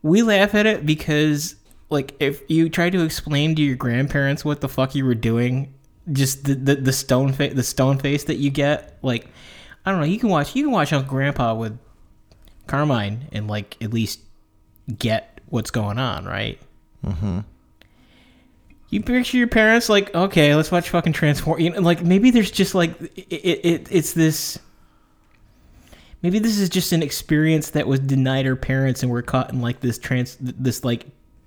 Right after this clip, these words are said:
Speaker 1: zone of, we tried to, we tried to, we, um, I'm try-, I don't know how you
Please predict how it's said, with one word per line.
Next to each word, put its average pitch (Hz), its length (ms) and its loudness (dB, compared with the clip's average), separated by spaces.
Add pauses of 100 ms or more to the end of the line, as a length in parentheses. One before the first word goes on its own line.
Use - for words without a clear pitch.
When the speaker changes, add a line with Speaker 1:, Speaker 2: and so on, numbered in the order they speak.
(400)
Speaker 1:
zone 135 440 4
of, 120 340 -4 (920)
we 147 100 2
tried 185 280 2
to, 170 100 4
we 160 160 4
tried 180 280 2
to, - 80 -4
we, 147 540 -6
um, 143 540 -4 (480)
I'm 139 60 -8
try-, - 260 -6
I 156 40 -2
don't 160 100 2
know 165 60 4
how 160 60 2
you 127 240 -4